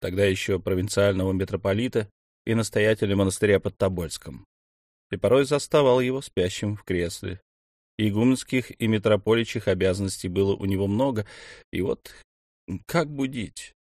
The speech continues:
Окликнуть по имени? Прикоснуться к руке? Все это казалось непочтительным. Старый монах Келарь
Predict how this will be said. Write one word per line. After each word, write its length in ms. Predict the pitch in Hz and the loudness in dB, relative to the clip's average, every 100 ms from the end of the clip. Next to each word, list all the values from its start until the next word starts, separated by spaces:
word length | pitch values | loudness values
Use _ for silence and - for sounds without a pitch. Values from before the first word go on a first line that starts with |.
| _ _ _ _ _ _ _ _ _ - | _ _ _ _ _ _ _ _ _ -6
Окликнуть 640 | 98 110 110 127 127 113 | -4 0 0 0 -2 2
по 120 | 110 | 2
имени? 380 | 104 117 139 147 - _ _ _ _ _ _ | 2 2 -2 -4 -12 _ _ _ _ _ _
Прикоснуться 680 | 104 101 104 101 131 127 120 | -4 2 0 2 -2 -2 -2
к 60 | 101 | -2
руке? 420 | 95 - 123 127 _ _ _ _ _ _ _ _ _ _ | -2 -2 -8 -8 _ _ _ _ _ _ _ _ _ _
Все 140 | - 160 | -2 0
это 160 | - | 0
казалось 560 | 160 139 143 143 135 - | 2 4 6 4 2 -2
непочтительным. 1200 | 113 127 120 - - 107 - 90 69 57 58 - - _ _ _ _ - | 0 2 0 0 -6 -6 -4 -6 -6 -10 -12 -16 -20 _ _ _ _ -16
Старый 380 | - 143 156 147 | 0 4 4 4
монах 500 | 143 143 170 143 - | 4 4 2 0 -4
Келарь 500 | - 135 135 123 113 | 2 4 6 6 4